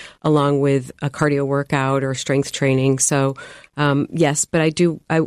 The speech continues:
I work out almost every morning, um, and then I'll augment occasionally at night. So, the, you know, it's not unusual. Yesterday I had six A M strength training, you know, and then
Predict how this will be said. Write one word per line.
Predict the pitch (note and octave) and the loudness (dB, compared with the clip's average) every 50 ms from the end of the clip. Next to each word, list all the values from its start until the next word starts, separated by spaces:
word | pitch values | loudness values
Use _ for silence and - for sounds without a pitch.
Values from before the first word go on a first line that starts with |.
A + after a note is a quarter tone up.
| - _ | -2 _
I | D#3+ D#3+ | -4 0
work | D#3 E3 E3 D#3 D#3 | 2 0 0 0 0
out | C#3+ C#3+ | -2 0
almost | C#3+ C#3+ C#3+ C#3 - C#3 | 0 -2 -2 -4 -2 -4
every | C3 B2+ C#3 C3 | -2 0 -2 0
morning, | C3 C#3+ C3+ C3+ C3+ C3 C3 C3 C3 C3 - - _ - - _ _ _ | 2 2 2 2 2 2 0 0 -2 -6 -12 -20 _ -20 -20 _ _ _
um, | C#3+ C#3 C3+ C#3 - | 0 2 2 4 4
and | D3 D3 | 4 4
then | C#3+ C#3+ C#3+ | 4 4 4
I'll | C#3 C3+ C3+ - - | 2 2 2 0 0
augment | - C#3+ C#3 C3+ C#3 C#3 C3+ C3 - - | 0 -2 0 0 0 0 0 0 -2 -2
occasionally | C3+ - - D3 C#3 C3+ C3+ D3+ C#3 C#3 C#3 C#3 | -6 -4 0 0 0 2 2 0 2 2 2 2
at | C3+ - | 2 2
night. | C3+ C#3+ C3 C3 B2+ B2 - - _ - | 2 2 2 2 0 -2 -2 -6 _ -12
So, | - - - C#3 C#3 C3+ B2+ | -8 -2 0 2 2 2 2
the, | B2 C#3+ C#3+ - - | 2 2 0 0 0
you | - D3+ D3+ | -2 0 0
know, | C#3 C3 B2+ B2 A2+ - _ _ _ - | 0 0 -2 -4 -8 -12 _ _ _ -8
it's | D3 - - D#3 | -4 -4 0 0
not | D#3 D3 D3 C#3+ | 2 0 2 0
unusual. | C#3+ C#3+ C3+ C#3+ C#3+ B2+ C#3+ C#3 C3+ C3+ | -2 0 0 -2 -2 -2 -4 -2 -2 -2
Yesterday | C3+ C3 C3+ C3+ C3 - - D3 C#3+ C#3 C#3 C3+ | 0 0 0 0 -2 -2 -2 -2 0 0 0 0
I | C3+ | 0
had | C#3+ C#3+ C#3+ C#3+ C#3 | 0 0 0 0 0
six | - - - D#3 - - - | 0 0 0 0 0 0 0
A | D3 D#3 D3 | 2 2 2
M | C#3+ C#3 C#3 C3+ | 2 0 -2 -2
strength | - - - C#3+ C#3 C#3 - - | -4 -4 0 0 0 0 0 -4
training, | - - D#3+ D#3+ D3+ D3+ D#3 E3 E3+ F3 F#3 F#3+ F3+ - - - - - - - _ _ _ | -6 -2 0 2 4 4 4 4 4 4 4 4 2 -2 -12 -16 -16 -18 -20 -20 _ _ _
you | - D3+ | 0 2
know, | D3 C#3 C3+ C3+ C3+ C#3 - | 2 4 2 2 2 0 0
and | C#3+ C#3+ C#3 C3+ | 0 0 0 2
then | C#3+ C3+ C3+ C3+ C3+ C#3 C#3 C#3 C3 | 2 2 2 2 2 2 0 0 -4